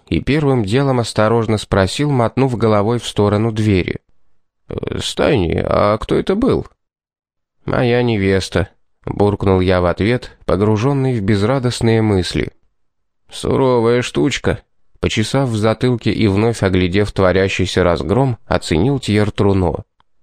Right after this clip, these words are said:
"Значит, э, с тебя, Стайни, ровно пять золотых", прокашлявшись, сообщил он. "За что?" опешив, возмутился я. "За пару перевёрнутых стульев и столов и разбитую посуду?"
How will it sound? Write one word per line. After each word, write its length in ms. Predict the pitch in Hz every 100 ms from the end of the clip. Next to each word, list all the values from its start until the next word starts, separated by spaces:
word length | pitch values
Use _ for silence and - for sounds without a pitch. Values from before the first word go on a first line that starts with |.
| -
"Значит, 580 | - 85 117 120 - -
э, 260 | 113 113
с 80 | 110
тебя, 340 | - 113 117 131
Стайни, 520 | - 117 123 127 139
ровно 380 | 117 120 127 123
пять 280 | 113 107
золотых", 680 | 107 117 117 - 101 92 - _ _ _ _ _ -
прокашлявшись, 800 | 87 80 110 123 120 - 120 -
сообщил 540 | - 98 - 101 95
он. 260 | 87 85 - _ _ _ _
"За 260 | 110 98 156
что?" 440 | - - 139 82 _ _ -
опешив, 580 | 85 - 110 127 117
возмутился 720 | 107 95 95 90 - 85 - 101
я. 300 | 98 82 - _ _ _
"За 260 | - 110 127
пару 300 | 147 147 113
перевёрнутых 720 | - 117 110 135 123 113 117
стульев 480 | - - 131 123 -
и 60 | 117
столов 560 | - 104 110 127 -
и 40 | 104
разбитую 640 | 107 98 90 123 120 104
посуду?" 680 | 104 98 - 151 185 117